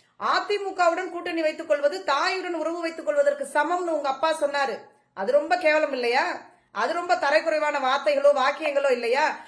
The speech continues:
ஆனா மீண்டும் அதே அதிமுகவுடன் பேரம் பேசி பொட்டி வாங்கி நீங்க கூட்டணி வச்சுக்கிட்டீங்க. அதற்கு என்ன பொருள்?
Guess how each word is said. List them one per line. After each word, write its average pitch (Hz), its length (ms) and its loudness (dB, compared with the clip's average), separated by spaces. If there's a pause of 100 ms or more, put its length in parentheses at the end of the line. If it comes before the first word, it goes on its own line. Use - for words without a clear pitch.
ஆனா 330 280 0
மீண்டும் 370 400 -4
அதே 349 260 2
அதிமுகவுடன் 311 800 2
பேரம் 320 260 4
பேசி 320 240 0
பொட்டி 294 280 2
வாங்கி 294 240 -2
நீங்க 302 200 -2
கூட்டணி 339 280 -6
வச்சுக்கிட்டீங்க. 240 600 -6 (380)
அதற்கு 339 340 -4
என்ன 339 200 2
பொருள்? 294 420 2